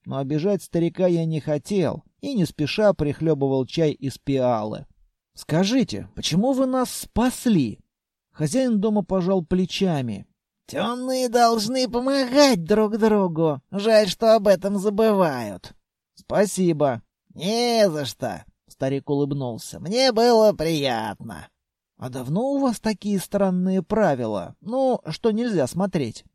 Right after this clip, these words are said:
Старик задумался, шевеля губами и загибая пальцы. "Больше года уже. Да, после того, как тёмный властелин Тинголь поссорился с тёмным властелином Кетеки, так и запретили".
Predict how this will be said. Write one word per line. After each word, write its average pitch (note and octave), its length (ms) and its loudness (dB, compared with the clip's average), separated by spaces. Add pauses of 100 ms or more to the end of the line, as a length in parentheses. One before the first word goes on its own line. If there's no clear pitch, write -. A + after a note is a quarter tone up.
(280)
Старик A#3+ 400 -6
задумался, F3 680 -2
шевеля F3 420 2
губами D#3+ 480 0
и - 180 -8
загибая C3+ 580 2
пальцы. A2+ 640 -4 (340)
"Больше A#3+ 600 -2
года B3+ 560 6
уже. D3+ 760 0
Да, F3+ 600 4
после G#3 320 2
того, A3+ 360 4
как F3 280 -2
тёмный F#3 440 2
властелин F3+ 760 2
Тинголь G3 640 4
поссорился F#3 920 0
с - 80 -10
тёмным G#3 420 0
властелином F#3 720 2
Кетеки, E3 1000 0
так A#3+ 180 -4
и D4+ 40 0
запретили". D3 840 0